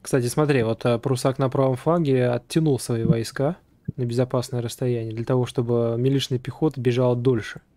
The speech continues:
А тем временем в лесу стоят мушкетёры. Не так-то просто всё. То есть близко мушкетёры стоят,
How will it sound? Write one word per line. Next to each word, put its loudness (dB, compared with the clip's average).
А -2
тем -2
временем 0
в -6
лесу -2
стоят -2
мушкетёры. -8
Не -6
так-то -10
просто -10
всё. -10
То -2
есть -2
близко 0
мушкетёры -2
стоят, 0